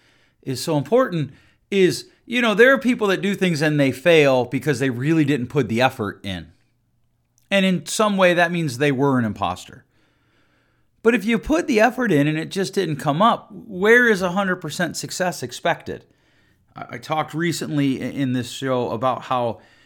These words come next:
we have to examine our expectations to better understand w-, why we felt the way we did when we got to the end. We talked about antecedent behaviors and consequences. And one of the things to consider in all of that is, did I put the work in? Did I do the effort?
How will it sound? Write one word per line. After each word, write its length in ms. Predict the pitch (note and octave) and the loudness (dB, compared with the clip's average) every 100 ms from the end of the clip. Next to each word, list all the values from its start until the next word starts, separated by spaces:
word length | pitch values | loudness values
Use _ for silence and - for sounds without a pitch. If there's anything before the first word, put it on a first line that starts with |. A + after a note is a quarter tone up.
| _ _ | _ _
we 140 | C#3 C#3 | -10 -8
have 340 | B2 F#3 F#3+ | 0 0 0
to 120 | F#3+ E3+ | -2 -2
examine 460 | B2+ C#3 D#3+ D#3 | -2 -4 -2 0
our 140 | C#3+ C#3 | 0 -2
expectations 880 | C#3 C3+ A#2+ F#3 F#3+ - C3 A#2+ | -4 -8 -8 -6 -6 -4 -6 -6
to 120 | - | -8
better 440 | G#2+ D#3 D#3+ G3 E3+ | -6 -2 0 0 -2
understand 960 | D#3+ C#3+ C3 - A#2+ A#2 A2+ A2 - - _ _ _ _ _ _ _ _ _ _ _ _ _ _ _ _ - | -2 -4 -6 -8 -6 -6 -6 -8 -10 -18 _ _ _ _ _ _ _ _ _ _ _ _ _ _ _ _ -14
w-, 180 | C#3+ - | -14 -12
why 360 | B2 C#3 C#3+ E3 | -2 4 6 4
we 200 | C3+ B2 | 2 0
felt 380 | - E3 E3+ D#3 | 2 2 4 -2
the 80 | |
way 160 | C3+ B2+ | -2 -2
we 120 | B2 | -4
did 180 | A#2 A#2+ | -4 -6
when 120 | A#2+ | -6
we 80 | A#2+ | -6
got 240 | A#2+ A#2 | -6 -6
to 80 | - | -8
the 160 | A2 A2+ | -8 -6
end. 80 | G2+ | -8
We 60 | |
talked 260 | A#2+ A2+ A2+ | -6 -6 -4
about 260 | A2 - | -8 -6
antecedent 560 | A#2+ A#2 A2+ A#2+ A2 - | -8 -8 -8 -8 -8 -10
behaviors 540 | G#2+ A2 G#2+ G2+ F#2+ | -12 -10 -10 -10 -12
and 100 | F#2 | -14
consequences. 840 | - G#2+ G2 G2 F#2+ E2 - - _ _ _ _ _ _ _ _ _ | -14 -12 -12 -14 -16 -18 -20 -20 _ _ _ _ _ _ _ _ _
And 220 | D3+ D3+ | -4 -2
one 180 | D#3+ G#3 | -2 -2
of 120 | A#3+ | -2
the 100 | G#3+ | -4
things 300 | - G#3 F#3 - | -4 -4 -4 -8
to 60 | |
consider 520 | - D#3 C#3+ C#4 F3 | -8 -6 -4 -2 2
in 120 | F3 C#3 | 2 4
all 260 | B2+ A#2+ | 2 0
of 80 | G#2+ | -2
that 240 | A2+ B2 | -2 -2
is, 100 | C3 | -2
did 160 | A#2+ G#3 | 0 2
I 60 | G#3+ | 2
put 220 | C4 A3 | 2 2
the 80 | G#3 | 4
work 320 | G#3+ A3 D3+ | 4 2 2
in? 160 | A2 | -2
Did 140 | G#2 E3 | 0 2
I 100 | D#3+ | 2
do 320 | A#2 F#3+ G#3+ | 0 0 0
the 160 | F#3 D#3+ | 0 2
effort? 440 | F3 - A2 | 0 0 -8